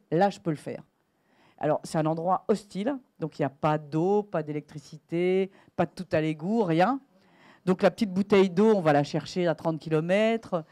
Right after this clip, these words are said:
C'est, alors, le fait que ce soit justement, tout soit difficile, rend l'endroit précieux. Les gens adorent ça. Donc, ils sont là. Alors, donc, je me dis, je m'installe. Moi, j'avais pris un camping-car, hein, je les avais fait quand même.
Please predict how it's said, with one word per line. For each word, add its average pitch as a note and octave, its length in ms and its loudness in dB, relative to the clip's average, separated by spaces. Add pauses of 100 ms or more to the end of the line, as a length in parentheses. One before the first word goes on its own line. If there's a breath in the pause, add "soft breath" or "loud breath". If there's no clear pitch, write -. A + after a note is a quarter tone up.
(340 soft breath)
C'est, G3 440 0
alors, E3 240 2
le F#3 340 -8
fait A3+ 300 -2
que G3 100 -6
ce E3+ 140 -8
soit F#3 160 -2
justement, F3 400 -2
tout G#3+ 180 -8
soit A3 160 -2
difficile, F#3 640 0 (320 soft breath)
rend D#3 240 2
l'endroit E3+ 380 4
précieux. G3+ 460 -2
Les E3 120 -2
gens C#3+ 180 -6
adorent D#3+ 360 -4
ça. F#3+ 240 -2 (720 soft breath)
Donc, F3 180 -6
ils - 40 -18
sont E3+ 120 -6
là. D3+ 80 0
Alors, C#3+ 360 0 (100)
donc, D#3+ 200 -14
je D#3 80 -10
me D3+ 80 -2
dis, F#3 300 -4 (160)
je - 140 -18
m'installe. G3+ 400 0
Moi, G3+ 100 0
j'avais E3 140 0
pris G#3 140 0
un F3+ 60 4
camping-car, D#3+ 600 -6
hein, C#3+ 100 -10
je C#3 60 -16
les C#3 80 -10
avais C3+ 160 -10
fait - 260 -12
quand - 120 -8
même. B1 220 -8